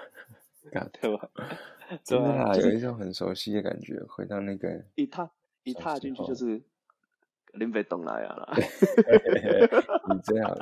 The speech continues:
Speaker 1: 这片土地最好对我客气一点哦，那种感觉。
Speaker 2: <laughs> 对啊，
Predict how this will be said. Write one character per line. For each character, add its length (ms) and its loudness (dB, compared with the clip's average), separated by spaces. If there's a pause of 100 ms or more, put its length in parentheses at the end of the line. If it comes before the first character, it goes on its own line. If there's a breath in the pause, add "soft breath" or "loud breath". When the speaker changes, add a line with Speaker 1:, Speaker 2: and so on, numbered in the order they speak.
(120)
Speaker 1:
这 100 -2
片 160 2
土 140 -4
地 120 -2
最 140 -2
好 140 0
对 160 0
我 260 0
客 180 0
气 140 -6
一 100 -4
点 200 -6
哦， 200 -16
那 80 -10
种 160 -10
感 140 -12
觉。 140 -20 (180)
Speaker 2:
<laughs> 140 -16
对 100 -10
啊， 180 -14